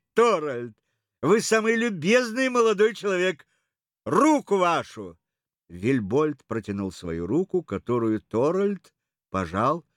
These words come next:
почтительно поклонившись. Ганс тупо продолжал хранить мрачное молчание. Вильбольд обернулся к нему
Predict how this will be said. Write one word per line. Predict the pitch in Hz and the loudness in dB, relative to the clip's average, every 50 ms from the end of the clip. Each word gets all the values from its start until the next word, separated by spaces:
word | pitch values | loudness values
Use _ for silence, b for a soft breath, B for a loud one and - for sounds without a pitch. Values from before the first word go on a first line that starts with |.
| _ _ _ _ _ _ _ | _ _ _ _ _ _ _
почтительно | - 90 85 - - - - - 98 113 123 - - 135 135 139 143 131 | -10 -10 -10 -10 -10 -12 -8 -4 -4 -4 -4 -2 -4 -4 -4 -4 -8 -10
поклонившись. | - 107 - - 98 95 101 113 123 123 107 - - - 85 - - - - _ _ _ _ _ _ _ _ _ _ _ _ _ _ _ | -12 -10 -8 -6 -4 -2 -2 0 -2 -2 -4 -6 -8 -12 -12 -10 -12 -14 -16 _ _ _ _ _ _ _ _ _ _ _ _ _ _ _
Ганс | _ 73 76 82 98 117 135 147 151 156 156 143 113 - - - _ _ _ _ _ _ _ _ _ _ _ _ _ _ _ _ _ _ _ _ | _ _ _ 0 2 2 4 4 2 2 -2 -4 -8 -10 -14 -16 _ _ _ _ _ _ _ _ _ _ _ _ _ _ _ _ _ _ _ _
тупо | - 117 139 160 175 170 131 - 165 160 | -2 2 4 4 4 2 2 0 -2 -2
продолжал | 131 - 135 139 135 143 143 139 117 98 107 135 147 147 127 | -2 -2 -4 -2 0 0 0 0 -2 -2 -2 0 0 0 -2
хранить | - - 107 120 127 120 123 143 147 143 127 - _ _ _ _ _ _ _ _ _ _ _ - | -6 -6 -4 -4 -2 -2 0 0 0 -2 -4 -8 _ _ _ _ _ _ _ _ _ _ _ -12
мрачное | 82 82 87 98 117 127 120 - - - 117 120 117 117 | -8 -4 -2 0 2 0 0 -2 -4 -4 -4 -2 -2 -2
молчание. | 113 113 113 110 - - 113 113 113 110 104 101 95 87 76 - _ _ _ _ _ _ _ _ _ _ _ _ _ _ _ _ _ _ _ _ _ _ - | -2 -2 -4 -4 -4 -2 0 0 0 0 -2 -4 -6 -8 -10 -16 _ _ _ _ _ _ _ _ _ _ _ _ _ _ _ _ _ _ _ _ _ _ -4
Вильбольд | 95 113 147 165 165 160 156 185 208 196 185 170 139 - | 0 2 2 2 2 2 2 2 2 2 2 -2 -2 -2
обернулся | 151 151 151 175 196 208 226 247 262 262 254 233 190 - - 175 | -2 0 2 2 0 0 0 -2 -2 -2 -2 -4 -6 -4 -4 -6
к | 135 - | -4 -4
нему | 143 156 160 151 143 131 113 95 80 76 - | -2 -2 0 0 0 0 -2 -4 -6 -10 -16